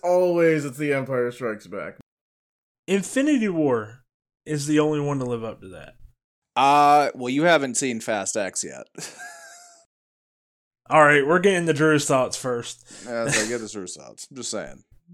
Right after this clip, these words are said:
Speaker 3: It's a cliffhanger.
Speaker 1: Yeah, I would, I wanna talk about Spider-Man Across the Spider-Verse because the trailers have kept me on edge of my seat.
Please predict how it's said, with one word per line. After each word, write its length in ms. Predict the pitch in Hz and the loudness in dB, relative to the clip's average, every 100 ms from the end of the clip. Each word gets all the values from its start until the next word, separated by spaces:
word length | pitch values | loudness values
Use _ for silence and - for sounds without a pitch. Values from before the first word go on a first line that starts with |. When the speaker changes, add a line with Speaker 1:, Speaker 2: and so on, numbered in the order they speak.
| _ | _
Speaker 3:
It's 120 | - | -18
a 20 | |
cliffhanger. 320 | - 120 147 | -10 -8 -6
Speaker 1:
Yeah, 160 | 135 113 - | -6 -6 -6
I 120 | 196 | -2
would, 400 | 247 226 214 233 | 4 4 4 0
I 100 | - | -4
wanna 160 | 190 165 | -2 -2
talk 160 | 151 127 | -4 -4
about 180 | 120 117 | -8 -8
Spider-Man 420 | 127 117 113 110 | -6 -6 -6 -8
Across 300 | 110 110 104 | -8 -10 -12
the 40 | |
Spider-Verse 400 | - 104 98 104 | -12 -12 -12 -16
because 340 | 120 113 120 107 | -16 -12 -12 -12
the 120 | 110 | -14
trailers 800 | - 185 220 247 254 254 247 - _ _ _ | -8 -2 0 0 -2 -6 -8 -14 _ _ _
have 260 | 151 135 | -4 -4
kept 320 | 143 165 - - | -4 -4 -4 -6
me 240 | 147 143 - | -6 -6 -4
on 320 | 131 120 107 - | -6 -6 -10 -12
edge 480 | 113 113 104 101 107 - - | -12 -10 -12 -14 -20 -20 -14
of 160 | 117 104 | -14 -12
my 240 | 104 78 | -14 -14
seat. 640 | - - - 156 143 - | -16 -16 -16 -12 -12 -12